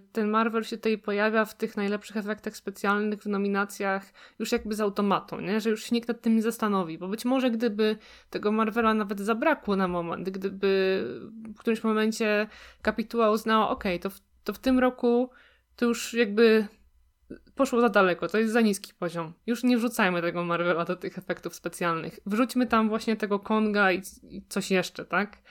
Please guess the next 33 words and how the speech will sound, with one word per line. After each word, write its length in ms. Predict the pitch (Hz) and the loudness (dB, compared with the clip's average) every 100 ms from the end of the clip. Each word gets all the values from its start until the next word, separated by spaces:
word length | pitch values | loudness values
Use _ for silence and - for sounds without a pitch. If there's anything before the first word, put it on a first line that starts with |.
| - - - - | -20 -20 -20 -10
E, 420 | 175 180 180 180 180 | -4 0 0 -2 -6
to, 440 | - 220 226 220 | -2 0 0 -2
to 160 | - 226 | -2 -2
być 180 | 240 | 0
może 640 | 247 262 277 277 269 277 - 135 | 0 2 4 4 4 2 -2 -4
nastąpiłby 600 | 233 262 294 269 240 208 | -2 0 0 0 2 4
jakiś 260 | 202 214 196 | 2 2 -2
zwrot, 540 | 190 196 175 - - _ _ _ _ _ _ _ _ _ | -2 0 0 0 -18 _ _ _ _ _ _ _ _ _
e, 480 | 185 170 165 170 180 | -10 -10 -10 -12 -12
w, 440 | 180 175 170 180 185 - | -14 -14 -14 -16 -18 -16
w 280 | 180 175 175 | -10 -10 -8
tym 140 | 185 175 | -6 -8
świecie. 440 | - 165 - 170 - | -6 -8 -8 -12 -10
A 60 | |
tak 220 | - 254 | -6 -6
to, 440 | - 254 247 254 254 - 202 208 208 | -2 0 0 -2 -6 -8 -4 -2 -2
y, 60 | 214 - - - | -4 -10 -20 -4
można 300 | 220 233 240 | 0 6 6
robić 300 | 240 226 226 | 6 2 -4
coś 380 | - 214 - - | -2 -2 -4 -4
tak 240 | 202 - | -4 -2
se, 260 | - 262 302 - - _ _ | 0 0 0 -10 -20 _ _
a 100 | 247 | 0
i 100 | 247 | 0
tak 480 | 226 220 - - _ _ _ _ _ | 0 -2 -6 -18 _ _ _ _ _
zajmować 460 | 208 196 190 180 180 | -2 0 -2 -4 -8
cały 320 | - 180 180 | -6 -4 -4
czas, 480 | 180 175 - - 190 | -6 -8 -10 -12 -8
y, 260 | 185 175 | -6 -4
miejsce 460 | 180 175 180 - 185 | -4 -6 -8 -12 -10
gdzieś 240 | 175 170 | -10 -10
tam, 300 | - 170 175 - - - - _ - | -8 -8 -8 -14 -20 -20 -20 _ -10
e, 340 | 180 180 180 | -8 -6 -8